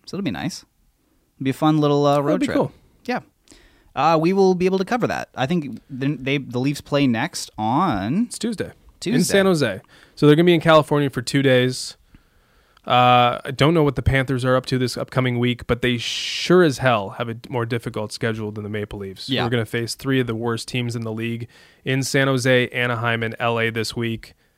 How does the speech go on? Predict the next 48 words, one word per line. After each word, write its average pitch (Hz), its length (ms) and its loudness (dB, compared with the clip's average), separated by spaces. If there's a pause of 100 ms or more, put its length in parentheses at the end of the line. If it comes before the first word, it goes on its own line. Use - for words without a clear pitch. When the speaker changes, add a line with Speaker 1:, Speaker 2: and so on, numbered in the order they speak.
(640)
Speaker 2:
Kyle 123 260 2
Clifford 120 380 -2
and 110 100 -6
Jake 113 220 -4
Muzzin 113 360 -4
can 110 200 -10
check - 340 -4
on 113 180 -4
their 110 160 -4
L 113 180 -2
A 110 100 -6
homes. 110 540 -8 (200)
That'll 110 140 -4
Speaker 1:
Yes. 113 180 -4
Speaker 2:
be - 40 -18
fun. 107 260 -10 (320)
Speaker 1:
Uh, 131 360 2 (200)
what 143 360 0
is 180 160 -2
a 160 120 2
reasonable 147 500 0
expectation 120 560 -4
for 95 60 -10
this 87 120 -8
trip? - 240 -12 (800)
Speaker 2:
I 151 60 2
mean, 143 140 4
a 143 40 2
reasonable 147 400 6
expectation, 123 640 -2
I 117 60 -2
guess, 117 240 -4
would 117 100 -8
be 113 100 -8
four. 123 540 0 (300)
I 123 100 -4
think 120 180 -6
five 120 600 0
would 113 160 -4
be 117 180 -2
sort 117 240 -2
of 110 80 -6
the 117 80 -6
standard 117 420 -4
they 113 140 -4
should 120 160 -10
be 113 220 -10
after. 180 560 -2